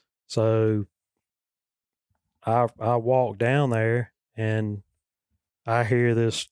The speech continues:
just commotion, and I look over there, and this buck was in the brush, and he had, you know, I didn't know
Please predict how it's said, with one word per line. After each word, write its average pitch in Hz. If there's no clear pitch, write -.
just -
commotion, 110
and 110
I 113
look 117
over 123
there, 110
and 104
this 110
buck 107
was 107
in 113
the 107
brush, 110
and 110
he 117
had, 110
you 120
know, 107
I 113
didn't 120
know 127